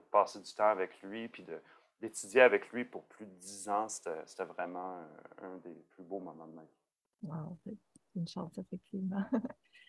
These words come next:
Speaker 1: Mhm.
Speaker 2: Puis, euh, écoute, moi, je suis allée à l'Université de Montréal, euh, étudier, puis je me souviens
Speaker 1: Oui.
Speaker 2: d'avoir vu, euh, probablement t'étais dans les, les, les premiers mois, parce que moi, je finissais mes, mes études. Puis, euh, on était tous un peu, euh,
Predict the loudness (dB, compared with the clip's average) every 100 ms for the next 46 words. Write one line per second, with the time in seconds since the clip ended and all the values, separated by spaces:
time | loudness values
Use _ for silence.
0 | _ -12 -10 -4 4 8 10 10 8 2
1 | 4 4 4 6 6 6 4 4 4 4
2 | 6 4 4 2 2 2 2 2 0 -4
3 | -6 -10 _ -6 -6 -4 -4 0 0 0
4 | -6 -2 4 4 4 4 4 4 6 8
5 | 10 8 6 4 6 8 6 4 -2 -10
6 | _ _ _ _ 4 6 8 6 6 8
7 | 8 10 8 6 2 0 _ _ _ -2
8 | 2 8 8 10 10 10 8 6 0 2
9 | 2 0 4 6 6 6 4 6 4 0
10 | -6 -8 -2 0 0 -4 -2 -2 -4 -8
11 | -20 -20 _ -4 2 6 6 6 4 2
12 | 2 0 -4 -2 -2 -2 -2 0 0